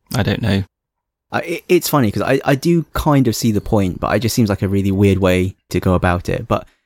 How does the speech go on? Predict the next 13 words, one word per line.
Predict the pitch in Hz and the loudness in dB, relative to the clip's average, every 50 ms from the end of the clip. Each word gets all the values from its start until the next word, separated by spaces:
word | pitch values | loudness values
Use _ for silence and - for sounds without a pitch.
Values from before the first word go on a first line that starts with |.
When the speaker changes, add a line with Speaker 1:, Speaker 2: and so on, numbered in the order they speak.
| _ - | _ -2
Speaker 2:
you | 113 | 0
know, | 104 101 98 - | 0 0 0 0
I | 120 117 | -2 -2
can | - 147 147 135 | -2 0 0 0
appreciate | 120 - - 135 120 - - 104 101 95 - 139 | 0 0 0 0 0 2 2 0 0 0 0 0
that | 101 95 92 - - | 0 -2 -2 -2 -6
as | - - | -6 -2
someone | - 151 143 127 | 0 0 2 2
who's | 131 110 - | 2 0 -2
tried | - - 127 117 | -2 -2 -2 -2
to | - - | -2 -2
play | - - 107 98 98 98 - - _ | 0 2 2 4 4 2 2 -2 _
Counter-Strike, | - - 127 120 104 95 90 - - 92 - 53 55 - - - - | -4 -2 -2 0 0 -2 -4 -2 -2 -2 -2 -2 -2 -4 -8 -12 -18